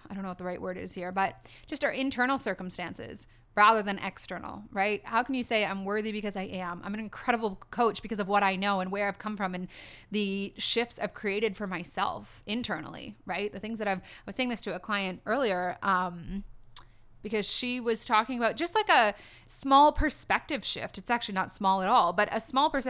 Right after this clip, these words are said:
perspective shift that's had her have a completely different emotional experience of her day-to-day. And that's happened, like, in the last month. And I'm like, it's those kinds of perspective shifts that create results, external results as a byproduct anyways. We need to start celebrating those. What are the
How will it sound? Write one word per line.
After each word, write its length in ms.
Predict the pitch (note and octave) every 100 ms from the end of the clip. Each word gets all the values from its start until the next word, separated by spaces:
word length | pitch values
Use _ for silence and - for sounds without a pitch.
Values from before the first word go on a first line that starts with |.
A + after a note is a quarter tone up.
| B3
perspective 440 | - - C4 D#4 -
shift 200 | G#3+ -
that's 180 | G3+ A#3+
had 160 | A#3+
her 140 | A#3 A3
have 140 | G3
a 40 |
completely 400 | G3 G#3 C#4 G#3
different 340 | A#3+ G#3+ G#3 F3+ - -
emotional 420 | G#3 G#3+ B3+ A#3
experience 600 | G3+ - G#3 G#3 G3+ F#3
of 120 | F#3+ F3+
her 140 | G3
day-to-day. 680 | E3+ F#3 F3+ E3+ G#3+ F3 E3
And 120 | G#3
that's 160 | A3+ -
happened, 300 | G#3+ G3 F#3
like, 120 | F3+
in 60 |
the 80 | F#3
last 300 | F#3 E3+ -
month. 300 | F#3+ A#3+ G3
And 80 | G3+
I'm 60 | G3+
like, 140 | G3 - - - -
it's 160 | B3+ B3
those 240 | B3+ E4+
kinds 280 | - B3 A3
of 80 | F#3+
perspective 560 | G#3 - A3 A3 A3+
shifts 420 | - E3+ F3+ - - - - - - - -
that 400 | F3 G#3 G#3 - - - - - -
create 480 | - G#3+ F#3+ C4+
results, 540 | G#3+ F#3 F3 F3+ - -
external 400 | G3 - G#3 G3
results 520 | F#3 F3+ F3+ - - -
as 180 | G3+ F#3
a 60 | F3+
byproduct 600 | F#3+ G#3 F#3 E3+ - -
anyways. 580 | A#3 B3 B2+ G#2+ G3 - - -
We 120 | A#3+
need 120 | E4
to 80 | D4
start 180 | C4 -
celebrating 400 | A#3 A3 G3+ F#3+
those. 340 | G#3 A3 B2+
What 120 | G3+ C4
are 60 |
the 160 | D#4